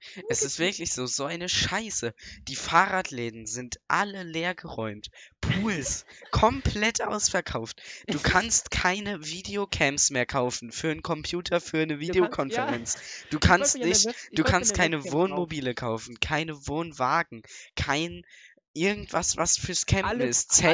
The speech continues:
Speaker 2: alles fi-,
Speaker 1: Campinggrills,
Speaker 2: alles
Speaker 1: alles leer.
Speaker 2: Es ist alles weg und wegen Corona hat auch Produktionsmangel und dann, <laughs> es ist, es ist göttlich, es ist so geil.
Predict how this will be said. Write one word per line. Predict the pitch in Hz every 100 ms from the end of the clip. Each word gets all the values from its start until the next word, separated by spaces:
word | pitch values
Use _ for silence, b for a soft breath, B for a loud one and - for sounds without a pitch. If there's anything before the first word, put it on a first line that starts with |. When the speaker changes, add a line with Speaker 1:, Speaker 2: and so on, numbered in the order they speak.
| 220
Speaker 2:
alles | 262
fi-, | - -
Speaker 1:
Campinggrills, | 202 190 190 202 247 220 254 202 214 208 -
Speaker 2:
alles | - 180 254 247 247 -
Speaker 1:
alles | 175
leer. | 214 226 147 110 - _ _ _ _ _ _
Speaker 2:
Es | 139 143
ist | 160 -
alles | 170 185 233 185 -
weg | 147 143 -
und | 143
wegen | 147 165
Corona | 156 175 175
hat | 160
auch | 156
Produktionsmangel | 131 156 143 - 208 226 131 123 151
und | 165
dann, | 143 - _ -
<laughs> | - - - - -
es | - -
ist, | 262 -
es | - 180
ist | 160 -
göttlich, | 202 - 127 120 -
es | 139 139
ist | 143
so | - 147
geil. | 147 143 131